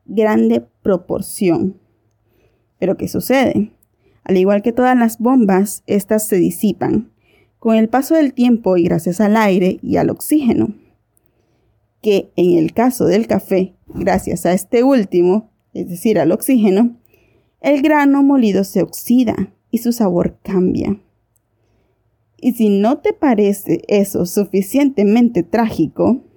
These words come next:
déjame contarte que el café sí se vence y que mientras más tiempo dure en el grano, más demora en echarse a perder.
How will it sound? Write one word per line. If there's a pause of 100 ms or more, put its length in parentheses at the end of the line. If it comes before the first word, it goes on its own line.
(760)
déjame
contarte
que
el
café (480)
sí
se
vence (1080)
y
que
mientras
más
tiempo
dure (340)
en
el
grano, (420)
más
demora
en
echarse
a
perder.